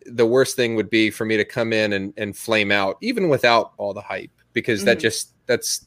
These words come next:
Speaker 1: you know, I set high standards for myself."
Speaker 2: Mm-hmm.
Speaker 1: So I came in, rebuilt all my prep materials, rebuilt my training methods and, and whatnot, and, and then had to figure out what working with a faction is like.
Speaker 2: Yeah.
Speaker 1: And I, you know, I hope that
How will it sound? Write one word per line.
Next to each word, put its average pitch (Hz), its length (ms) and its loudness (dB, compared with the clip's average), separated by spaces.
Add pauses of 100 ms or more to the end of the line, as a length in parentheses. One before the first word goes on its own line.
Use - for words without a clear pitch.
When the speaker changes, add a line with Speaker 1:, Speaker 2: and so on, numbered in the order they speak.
(140)
Speaker 1:
you 170 80 -6
know, 135 60 0
I 120 80 2
set - 220 2
high 107 160 4
standards 95 440 -4
for 104 160 -8
myself." 98 540 -8 (400)
Speaker 2:
Mm-hmm. 190 100 -10
Speaker 1:
So 131 120 6
I 110 60 6
came 165 280 6
in, 156 400 6
rebuilt 139 480 4
all 143 120 6
my 131 140 4
prep - 300 0
materials, 127 800 0
rebuilt 120 420 -2
my 113 120 -4
training 120 380 -4
methods 113 520 -2
and, 113 220 -14
and 117 160 -10
whatnot, 110 460 -2 (140)
and, 101 500 2
and 120 140 2
then 117 100 6
had 113 180 4
to 107 60 4
figure 113 320 4
out 110 220 6 (680)
what 110 300 -2
working 110 380 2
with 104 120 0
a 98 40 -2
faction 110 480 0
is 95 180 -6
like. 98 320 -2 (360)
Speaker 2:
Yeah. 180 200 -8
Speaker 1:
And 117 640 6 (500)
I, 120 240 4
you 135 120 4
know, 117 120 2
I 127 140 6
hope 139 440 4
that 120 280 6